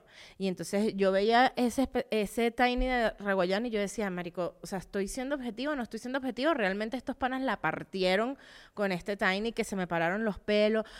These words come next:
O sea, era una vaina que yo decía, "Qué bonito todo,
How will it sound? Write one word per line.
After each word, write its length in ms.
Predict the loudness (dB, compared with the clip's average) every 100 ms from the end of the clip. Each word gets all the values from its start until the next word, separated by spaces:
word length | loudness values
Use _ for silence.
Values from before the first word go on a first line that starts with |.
| -8
O 100 | -4
sea, 240 | 2 4 4
era 80 |
una 140 | 4 2
vaina 220 | 0 0
que 120 | 0
yo 60 | 2
decía, 260 | 2 0
"Qué 140 | 0 0
bonito 400 | 0 -2 -2 -4
todo, 580 | 4 6 6 6 4